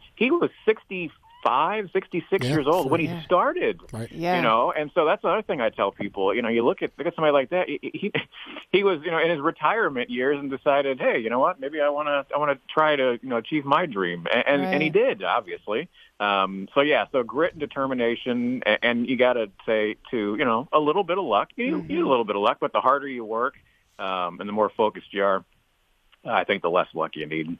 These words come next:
Speaker 2: Well, I,
Speaker 3: Agree.
Speaker 2: I think there, you know, there are
Speaker 3: A hundred percent,
Speaker 2: two
Speaker 3: yeah.
Speaker 2: things that, uh, well, there's a lot that st-, uh, stuck out to me, and I wanna, uh, switch gears in a second, but J C Penney, for example, okay? I mean, what really I got a kick out of that, I did not know this part, that Sam Walton of Walmart actually worked for J C Penney. However,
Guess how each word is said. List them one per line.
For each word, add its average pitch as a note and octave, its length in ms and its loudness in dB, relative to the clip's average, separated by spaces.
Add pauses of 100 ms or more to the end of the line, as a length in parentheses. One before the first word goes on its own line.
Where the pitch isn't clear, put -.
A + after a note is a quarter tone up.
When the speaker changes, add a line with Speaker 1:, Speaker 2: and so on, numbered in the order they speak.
Speaker 2:
Well, G#3+ 220 2
I, E3 120 2
Speaker 3:
Agree. E3 200 -2
Speaker 2:
I G3 40 6
think A3 260 -2
there, G#3+ 180 6
you F#3+ 140 -2
know, F#3 80 4
there E3+ 100 6
are F3 40 2
Speaker 3:
A - 40 -8
hundred - 0 -
percent, - 20 -
Speaker 2:
two C4+ 100 0
Speaker 3:
yeah. A#3 100 0
Speaker 2:
things F#3+ 200 2
that, D#3+ 240 2
uh, D3 280 0
well, C#3+ 160 -2
there's A#2+ 140 -4
a A#2 100 -2
lot F3 240 2
that A#2+ 120 -10
st-, - 240 -6
uh, A#2 240 -4
stuck - 320 -2
out B2 200 2
to C3+ 80 -2
me, B2 180 0 (340)
and C#3+ 120 0
I - 20 8
wanna, C#3+ 240 6
uh, C3 340 2
switch - 320 0
gears D#3 240 4
in C3+ 60 0
a B2 60 -2
second, F3 440 0
but C#3+ 160 0 (400)
J G#3+ 200 6
C C4+ 160 2
Penney, C#4 280 2
for D#3 200 0
example, G#2 400 -10
okay? E3 240 2
I E3+ 60 2
mean, E3+ 140 4
what E3+ 200 4
really A#3+ 280 4
I F3 140 0
got F3 180 2
a E3+ 60 2
kick - 260 -4
out G3 160 4
of E3 140 2
that, E3 240 2
I D3+ 80 0
did F3 180 2
not G#3+ 220 4
know A3+ 180 4
this A3+ 160 4
part, B2+ 340 -6
that C#3+ 120 -8
Sam G#3+ 380 0
Walton G3 320 4
of C3 100 -4
Walmart F3+ 400 0
actually D#3+ 300 0
worked E3 320 4
for E3+ 120 -4
J C3 200 -2
C A#2+ 180 -6
Penney. C3 280 -6
However, F#3+ 440 0